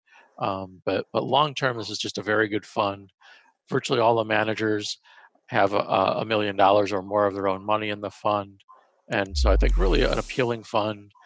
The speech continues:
nice low expense ratio, which I love in an actively managed fund. Uh, so a, a lot of appeal outside of the recent performance.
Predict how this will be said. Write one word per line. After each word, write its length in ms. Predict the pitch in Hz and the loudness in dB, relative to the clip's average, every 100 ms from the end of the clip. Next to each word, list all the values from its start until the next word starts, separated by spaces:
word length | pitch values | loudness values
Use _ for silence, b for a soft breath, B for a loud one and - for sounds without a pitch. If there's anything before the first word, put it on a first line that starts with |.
| b b - | b b -8
nice 440 | 107 113 120 - | 2 2 4 4
low 180 | 123 117 | 4 2
expense 680 | 104 - 104 104 104 107 - | 2 0 0 -2 -8 -10 -2
ratio, 640 | 110 101 - 107 101 101 - b b - | -2 -2 -2 -2 -2 -4 -12 b b -8
which 200 | - 107 | -2 2
I 60 | |
love 280 | 92 98 101 | 6 6 4
in 100 | 98 | 0
an 80 | 95 | 2
actively 460 | 98 104 104 107 | 0 0 -4 -8
managed 480 | 98 95 101 98 - | -6 -6 -6 -10 -12
fund. 440 | - 95 98 98 _ b b b b | -6 -6 -6 -12 _ b b b b
Uh, 240 | - 92 90 | -4 -4 -2
so 300 | - 101 107 | -2 -2 2
a, 280 | 123 - | 2 2
a 20 | 131 | 4
lot 280 | 127 143 | 6 6
of 80 | 127 | 4
appeal 580 | 104 - 120 110 101 101 _ b b b - | 0 -2 2 4 2 -2 _ b b b 0
outside 460 | 110 - 110 104 | 0 4 2 4
of 100 | 95 | 2
the 100 | 117 | 0
recent 360 | 101 95 - - | 0 2 2 2
performance. 640 | 113 110 92 90 92 - | -4 -2 -4 -4 -14 -18